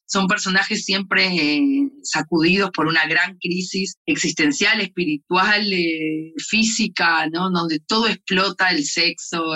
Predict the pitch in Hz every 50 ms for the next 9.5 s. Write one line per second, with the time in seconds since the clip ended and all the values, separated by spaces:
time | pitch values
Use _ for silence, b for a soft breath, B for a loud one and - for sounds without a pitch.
0 | 156 151 143 147 156 156 160 160 160 156 156 156 160 165 165 160 165 156 160 156
1 | 156 160 160 160 - - 170 170 160 - 165 165 165 156 151 151 147 147 151 147
2 | 151 147 147 156 147 143 143 143 143 135 - - 143 143 151 156 160 160 156 151
3 | 156 - _ _ - 156 156 - 170 170 170 170 160 160 160 143 160 160 160 165
4 | 160 160 - - 151 151 151 147 147 147 - - _ _ - 156 165 170 165 160
5 | 147 147 139 - _ _ _ _ _ - 156 156 147 160 190 214 214 208 196 180
6 | 180 175 160 156 151 - - 202 190 185 180 180 196 214 - 226 226 - - 262
7 | 226 196 175 196 175 180 - 196 196 196 180 185 170 156 - 214 202 170 143 143
8 | - - - 160 156 - 175 175 - 170 160 156 175 180 165 160 156 151 156 160
9 | 175 180 180 175 - 185 185 185 185